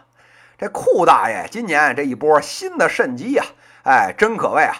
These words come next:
是新时代的维维操。这美国啊，那么高大上的苹果，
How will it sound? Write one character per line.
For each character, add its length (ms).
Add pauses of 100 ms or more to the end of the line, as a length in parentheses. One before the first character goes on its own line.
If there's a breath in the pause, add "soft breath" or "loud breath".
(120)
是 160
新 440
时 160
代 240
的 80
维 160
维 160
操。 300 (500 soft breath)
这 120
美 360
国 180
啊， 260
那 120
么 100
高 320
大 160
上 180
的 80
苹 320
果， 360